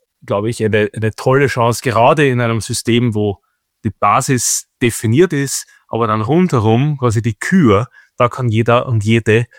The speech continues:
selbst draus machen, was sie oder er will. Das finde ich wichtig.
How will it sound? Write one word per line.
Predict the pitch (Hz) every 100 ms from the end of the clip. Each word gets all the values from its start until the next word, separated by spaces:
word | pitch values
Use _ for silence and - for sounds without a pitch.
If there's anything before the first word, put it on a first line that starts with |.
| _
selbst | - 113 107 -
draus | 113 107
machen, | 104 101 - 104
was | 101
sie | - 107
oder | 101
er | 95 87
will. | 73 90 _
Das | 101
finde | - 101
ich | 95
wichtig. | 90 - - _